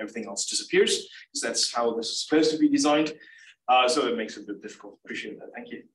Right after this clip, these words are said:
Um, so yeah, good, good call. Um, so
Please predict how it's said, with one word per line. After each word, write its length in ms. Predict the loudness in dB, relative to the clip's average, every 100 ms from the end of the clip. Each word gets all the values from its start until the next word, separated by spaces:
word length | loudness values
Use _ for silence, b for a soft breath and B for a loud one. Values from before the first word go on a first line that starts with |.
| _ _ B B B _ _ _ -4
Um, 420 | -2 0 -2 0
so 120 | 2
yeah, 180 | 2 0
good, 160 | -4 -14 -20
good 140 | -16 -12
call. 260 | -10 -12 -8
Um, 460 | -4 -2 -4 -8 -14 _ _ _
so 680 | -2 4 6 8 8 6